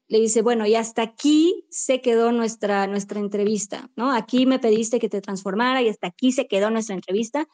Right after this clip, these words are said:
Y ahí nos cortan a nosotros también, nos, porque nos cambian ahí. Ahí creo que fue el primer momento donde fue muy claro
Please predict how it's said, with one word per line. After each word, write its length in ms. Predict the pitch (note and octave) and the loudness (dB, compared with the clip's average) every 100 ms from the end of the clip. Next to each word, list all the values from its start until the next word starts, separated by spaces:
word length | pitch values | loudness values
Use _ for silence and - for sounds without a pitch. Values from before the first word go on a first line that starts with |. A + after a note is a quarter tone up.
| _ - | _ -2
Y 120 | C4+ | 2
ahí 200 | C4+ C#4 | 2 2
nos 240 | C#4 C#4+ | 0 -2
cortan 600 | - C4+ B3+ C4 A3+ A3 | 0 0 2 -2 -2 0
a 40 | G#3 | -2
nosotros 480 | G3+ A#3+ A3+ G#3+ | 0 0 2 0
también, 320 | G3 G3 F#3+ F#3+ | 0 -2 -2 -4
nos, 260 | G3 G3 - G3+ | -8 -10 -10 -6
porque 180 | G3+ A3 | -2 0
nos 240 | G#3+ G3+ | 0 0
cambian 420 | - A#3+ B3 C4 B3 | -2 0 2 2 2
ahí. 220 | A3 A3 | 2 2
Ahí 260 | A3 B3 B3 | 2 2 2
creo 200 | A#3+ A#3 | 0 0
que 120 | A#3+ | 0
fue 160 | A#3 G#3+ | 2 2
el 40 | |
primer 240 | A#3+ A3 | 2 2
momento 380 | A3+ A#3 A3 A3 | 2 2 0 0
donde 160 | A#3+ G#3 | 0 0
fue 160 | A3+ | 0
muy 320 | A3+ A#3+ C4+ - | 2 2 2 0
claro 540 | C4 C4+ B3 F#3 | 0 2 2 -2